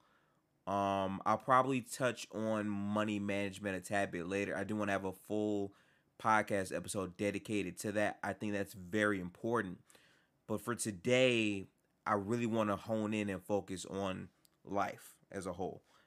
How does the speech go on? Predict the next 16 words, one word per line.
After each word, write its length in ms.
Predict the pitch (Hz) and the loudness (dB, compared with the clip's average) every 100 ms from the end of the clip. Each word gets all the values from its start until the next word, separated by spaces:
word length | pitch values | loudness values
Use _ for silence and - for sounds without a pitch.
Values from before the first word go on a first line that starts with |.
| _ - | _ -6
Um, 640 | 98 98 95 92 90 87 87 _ _ _ _ _ _ _ _ _ _ _ _ _ _ _ _ | 0 0 0 -2 -4 -6 -10 _ _ _ _ _ _ _ _ _ _ _ _ _ _ _ _
what 200 | 107 127 | 2 4
made 340 | 123 143 196 | 6 4 4
me 160 | 202 185 | 2 -2
come 300 | - 156 147 | 0 2 2
to 100 | 147 | 4
that 180 | 139 113 | 4 4
realization 880 | 120 120 113 95 107 110 - 107 98 | 4 2 0 0 0 0 -2 -4 -2
this 220 | 104 - | -2 -2
week 280 | 92 104 - | -4 -4 -4
as 140 | 92 | -2
I 80 | 98 | 0
was 160 | 98 | 0
pondering 560 | - 104 104 98 98 98 | -4 0 0 0 -4 -4
the 100 | 92 | -8
two 480 | 85 - 104 92 | -8 -2 0 -2